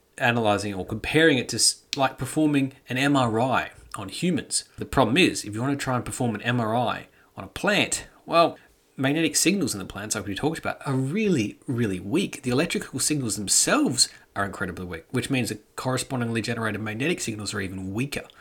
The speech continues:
And that means it's been much harder to actually get any type of assessment, to get the sensor in the right place to pick up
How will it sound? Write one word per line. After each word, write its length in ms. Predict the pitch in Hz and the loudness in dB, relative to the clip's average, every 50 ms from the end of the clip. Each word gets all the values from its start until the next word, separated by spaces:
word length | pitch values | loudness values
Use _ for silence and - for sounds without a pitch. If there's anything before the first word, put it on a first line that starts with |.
| - - - - - - - - - _ _ _ _ - | -20 -20 -20 -20 -20 -20 -20 -20 -20 _ _ _ _ 2
And 260 | 143 139 139 262 269 - - - _ _ - | 4 6 6 4 2 -2 -10 -20 _ _ 0
that 180 | 120 139 143 | 2 2 2
means 200 | 156 143 139 123 | 4 2 2 2
it's 120 | 127 110 - | 2 0 0
been 240 | - 123 113 - - _ _ | 0 0 0 -2 -4 _ _
much 460 | 104 101 104 107 120 143 147 - - | -6 -4 0 4 4 4 4 4 0
harder 240 | - - 127 117 104 | 0 0 0 0 0
to 100 | 107 107 | -2 -4
actually 240 | 104 101 - 101 95 | -4 -4 -6 -8 -8
get 220 | - 107 - - _ | -8 -8 -10 -6 _
any 240 | - 147 147 151 147 | 0 2 2 2 2
type 340 | 143 - - - 95 92 - | 0 -2 -6 -8 -10 -10 -10
of 120 | 95 92 | -10 -4
assessment, 600 | 101 - - - 139 143 139 - - - - - - _ _ - | 0 2 4 4 4 4 2 2 0 -2 -8 -12 -18 _ _ -8
to 60 | 101 | -4
get 120 | 107 107 | -4 -2
the 80 | - 113 | 0 0
sensor 400 | - - - 151 160 156 - 156 | 2 4 6 4 4 4 4 2
in 60 | 139 | 4
the 80 | 117 107 | 4 4
right 260 | 104 98 98 - - | 4 4 2 0 -2
place 240 | - 98 95 - - | -8 -8 -8 -8 -8
to 80 | - - | -8 -6
pick 160 | - 120 123 | -6 -4 -4
up 180 | 104 - - | -6 -6 -8